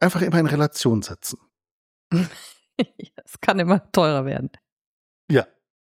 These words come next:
Speaker 1: Und ich, genau, in dem Artikel, den wir euch verlinken, steht nämlich auch noch drin, dass er den, diesen Schreibtisch während seiner produktiven Zeit als Autor an dem Herrn der Ringe genutzt hat. Also er hat im Prinzip den Herrn der Ringe an diesem Schreibtisch fertiggestellt und lektoriert.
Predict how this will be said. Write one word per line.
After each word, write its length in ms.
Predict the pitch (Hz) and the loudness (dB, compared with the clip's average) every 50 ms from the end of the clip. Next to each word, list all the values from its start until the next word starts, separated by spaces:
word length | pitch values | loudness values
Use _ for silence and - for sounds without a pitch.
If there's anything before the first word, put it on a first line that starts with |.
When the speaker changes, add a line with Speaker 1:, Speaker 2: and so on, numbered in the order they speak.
| _ _ _ | _ _ _
Speaker 1:
Und 160 | - 135 120 117 | 0 0 2 2
ich, 200 | 120 - - - | 0 -4 -4 -2
genau, 260 | - 117 117 101 - - - _ _ _ _ _ _ _ - - - | 0 2 2 0 0 -4 -10 _ _ _ _ _ _ _ -14 -8 -4
in 140 | - - 139 | -2 0 2
dem 100 | 131 135 | 2 2
Artikel, 380 | 139 151 - - 180 175 - 165 | 2 0 0 0 0 0 2 2
den 120 | 156 147 | 2 2
wir 60 | 156 | 2
euch 80 | 151 131 | 2 2
verlinken, 340 | - 135 131 147 151 - 131 | 2 0 0 0 -2 -4 -6
steht 140 | - - | -4 -2
nämlich 220 | 151 139 131 123 131 | 0 2 2 2 2
auch 60 | 120 | 2
noch 140 | 131 117 113 | 2 0 0
drin, 280 | - 113 113 131 147 | 0 0 2 2 2
dass 180 | 139 131 117 - | 2 2 0 0
er 100 | - 127 | 0 0
den, 320 | 120 123 117 117 110 110 | 2 2 2 2 0 -2
diesen 280 | - 127 117 - - 123 | -2 -2 -2 0 0 0
Schreibtisch 680 | - - - - 117 127 147 - - - 123 - - | 0 0 0 2 2 2 2 2 0 0 0 0 0
während 240 | 135 147 156 170 156 | 2 2 2 2 2
seiner 200 | - 131 127 123 | 2 2 2 0
produktiven 600 | - - - 151 160 151 - - 139 - - 123 | 0 0 0 0 0 0 -2 -4 -2 0 0 0
Zeit 720 | - - - - 117 123 151 160 - - - - - - _ _ _ _ _ _ _ _ | 0 -2 -2 0 0 2 0 0 -4 -6 -8 -10 -14 -20 _ _ _ _ _ _ _ _
als 500 | - 127 117 120 123 117 - - - - | -6 -2 0 0 0 0 0 -4 -2 0
Autor 360 | - 123 160 160 - - 117 113 | 2 2 2 2 2 2 2 2
an 100 | 123 117 | 4 4
dem 120 | 117 113 | 2 2
Herrn 300 | 110 - 131 131 139 131 | 2 2 2 2 2 2
der 140 | 123 104 92 | 2 2 2
Ringe 360 | 113 131 139 127 135 151 - - _ _ _ _ _ _ _ _ _ | 2 2 2 2 2 0 -2 -6 _ _ _ _ _ _ _ _ _
genutzt 320 | - 110 120 139 - - | 0 2 2 2 2 2
hat. 100 | 135 110 | 2 2
Also 180 | 104 107 - - | 2 2 0 0
er 100 | - 113 | 2 2
hat 120 | 120 135 160 | 2 2 2
im 60 | 139 | -2
Prinzip 220 | 120 - - - - | -4 -4 -6 -2 0
den 100 | 123 107 | 0 2
Herrn 200 | 92 107 127 131 | 2 2 2 2
der 80 | 127 117 | 2 2
Ringe 180 | 117 127 127 | 2 0 2
an 160 | - 143 139 127 | 2 2 2 2
diesem 260 | 127 131 135 - 135 | 0 -2 -2 0 0
Schreibtisch 480 | - - - 127 123 - - 135 - | 0 2 0 0 0 2 0 0 0
fertiggestellt 680 | - - - 120 - - 131 - - - - - 120 127 | 2 2 2 2 2 0 -2 -2 -4 -4 0 0 0 2
und 120 | 123 113 98 | 0 0 0
lektoriert. 640 | 117 110 - - 113 101 - - 117 90 - - - | 0 -2 0 0 0 0 2 2 2 2 0 -4 -10